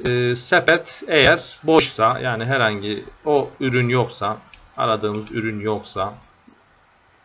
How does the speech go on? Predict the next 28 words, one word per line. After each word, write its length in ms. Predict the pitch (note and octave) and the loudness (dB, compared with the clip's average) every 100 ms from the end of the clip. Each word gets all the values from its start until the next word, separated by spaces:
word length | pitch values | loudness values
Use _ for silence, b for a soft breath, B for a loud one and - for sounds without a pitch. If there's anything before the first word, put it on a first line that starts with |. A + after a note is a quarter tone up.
| _ _ _ _ | _ _ _ _
o 120 | G3+ | -2
zaman 300 | C3+ A2+ B2 | 0 0 -2
bu 100 | C3+ | -2
durumda 420 | B2 G#2 G2+ A2 G#2 | -2 -2 -2 -2 0
da 200 | A2 C3+ - _ _ _ _ _ _ _ _ _ _ _ - | -2 -4 -12 _ _ _ _ _ _ _ _ _ _ _ -6
yeni 300 | C#3+ C3+ B2 | -2 -2 0
kaydı 360 | A#2+ G#2+ G#2+ | 2 2 0
ekleyeceğiz 500 | G#2+ G2+ G2+ F#2 F2+ | -6 -6 -10 -8 -10
demektir. 520 | F#2 F#2 F2+ - C#3+ D3 | -10 -10 -8 -2 -2 0
Burada 220 | G#2+ F#2+ | -2 0
da 160 | B2+ | 0
gerekli 440 | C#3 B2+ A2+ A2 - | 0 -2 -2 -4 -6
eşitlemeleri 640 | G#2+ - G#2 G2 G2 F#2+ | -6 -6 -8 -6 -6 -6
yapıyoruz. 460 | F#2 - G2 G2+ C3 | -8 -10 -10 -8 -6
Kullanıcı 520 | C#3 B2 A#2 G#2+ G2 - | 0 0 0 -2 -4 -4
I 0 | |
D, 240 | A#2 B2+ - - G#2+ | -4 -4 -8 -12 -10
e, 80 | |
modelden 480 | G#2 A#2+ A2+ G#2 G2 | -6 -4 -4 -6 -8
gelecek 440 | F#2+ F2 F2+ F2 F2 | -12 -12 -12 -14 -10
I 260 | G#2+ G2+ G2 | -6 -6 -6
D 60 | |
yani 320 | A2 G2+ F2+ G2 | -8 -8 -12 -14
kullanıcı 420 | - G2 F#2 F2 F2+ | -12 -10 -10 -12 -14
I 220 | G2 F#2 | -16 -14
D. 140 | A#2 B2+ _ B B B _ _ _ - _ _ _ - | -14 -14 _ B B B _ _ _ -20 _ _ _ -20
Şurası 560 | - - G#2 - - | -20 -16 -14 -14 -16
arkadaşlar. 580 | F#2 F2 F#2 F2+ - C3+ | -16 -16 -14 -14 -12 -12